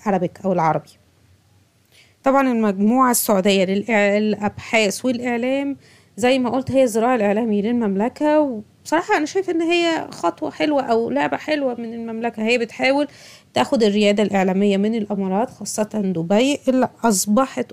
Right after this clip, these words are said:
already، آه، معقل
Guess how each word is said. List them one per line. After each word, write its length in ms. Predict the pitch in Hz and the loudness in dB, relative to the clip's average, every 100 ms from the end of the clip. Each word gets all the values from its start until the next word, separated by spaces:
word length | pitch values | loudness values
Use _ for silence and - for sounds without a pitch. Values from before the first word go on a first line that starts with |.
| 240 | -4
already، 600 | 202 208 226 214 240 254 - - - - 220 | -2 0 0 -2 -6 -8 -12 -20 -20 -10 -2
آه، 420 | 208 208 196 202 | 0 0 -2 -2
معقل 720 | 220 247 262 - 208 180 180 | 2 4 4 2 -4 -4 -6